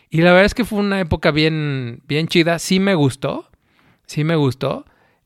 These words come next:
Este, el único problema es que para lo que me metí no, no sirvió, que era para bajar de peso. Empecé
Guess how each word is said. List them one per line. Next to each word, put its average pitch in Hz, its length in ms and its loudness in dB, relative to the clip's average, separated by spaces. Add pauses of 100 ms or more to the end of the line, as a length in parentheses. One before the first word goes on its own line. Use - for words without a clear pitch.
Este, 139 720 -6
el 139 100 2
único 160 300 2
problema 135 380 0
es - 80 -4
que 151 100 -4
para 123 160 -4
lo 123 140 -4
que 139 100 -6
me 123 140 -6
metí 123 300 -8
no, 135 280 -6 (180)
no 120 160 -8
sirvió, 170 400 -4 (460)
que 135 100 -4
era 131 160 0
para 120 120 -2
bajar 123 300 -4
de 127 100 -4
peso. 147 300 -2
Empecé 135 680 -4